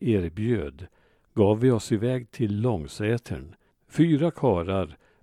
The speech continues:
beväpnade med kamera, skruv och skruvdragare. Jag hade med kameran, medan de övriga var gamla, erfarna jägare som var ute i den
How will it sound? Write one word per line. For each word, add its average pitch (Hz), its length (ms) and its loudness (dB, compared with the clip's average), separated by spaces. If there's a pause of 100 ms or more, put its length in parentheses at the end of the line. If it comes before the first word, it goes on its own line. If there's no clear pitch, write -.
beväpnade 120 800 2
med 101 200 -2
kamera, 139 720 0
skruv 123 680 0
och - 320 -2
skruvdragare. 98 1400 0 (1600)
Jag 117 340 4
hade 151 320 4
med 151 160 2
kameran, 104 640 0
medan 101 340 0
de 113 180 2
övriga 117 600 2
var 135 200 0
gamla, 117 500 0
erfarna 101 580 0
jägare 107 640 0 (160)
som 156 300 4
var 156 120 4
ute 135 380 4
i 123 180 0
den 101 320 0